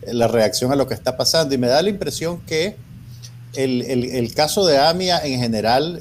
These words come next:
eh, quedó preso de la, de la polarización que existe en Argentina entre el, el peronismo, que ahora está abanderado por los Kirchner, y, y pues el centro derecha, que es el, el, el,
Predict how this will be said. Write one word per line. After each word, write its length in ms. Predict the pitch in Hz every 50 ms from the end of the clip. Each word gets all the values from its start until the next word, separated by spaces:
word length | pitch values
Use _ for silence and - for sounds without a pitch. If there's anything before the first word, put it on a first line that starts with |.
| - - - -
eh, 340 | 120 113 110 107 104 101 104
quedó 340 | - 120 110 110 117 131 147
preso 580 | - - 165 160 170 170 170 - 196 185 180 156
de 160 | 147 135 127
la, 460 | 117 110 107 104 98 95 95 90 - - - - - - - - -
de 80 | - 120
la 120 | - -
polarización 760 | - 127 123 123 117 117 113 - 113 - - 131 156 208 208
que 80 | - 160
existe 320 | - - 160 143 - -
en 60 | 165 160
Argentina 640 | 160 143 165 175 170 - 208 151 143 165 175 160
entre 240 | 131 113 - 123 117 110
el, 180 | 110 113 95
el 160 | 95 104 104
peronismo, 680 | 95 - 113 104 101 101 127 180 160 143 151 165 196 - - - - - - - - - -
que 60 | -
ahora 240 | 104 101 107 113 123
está 240 | 123 123 - 131 131
abanderado 540 | 135 135 139 135 127 127 127 131 139 139 139
por 100 | 143 131
los 140 | 135 131 131
Kirchner, 560 | - 180 175 156 151 - 175 196 202 185 - 120
y, 360 | 127 117 110 104 104 98 95 - - - - - - - - - - -
y 80 | 135
pues 180 | - 139 135 127
el 100 | 131 117
centro 400 | - - 135 120 113 - 135 127
derecha, 500 | 123 123 127 - - - - 196 196 -
que 200 | - 123 113 113
es 60 | 113
el, 260 | 127 127 123 123 113
el, 320 | 113 117 110 107 101 95 95
el, 300 | 95 98 95 - -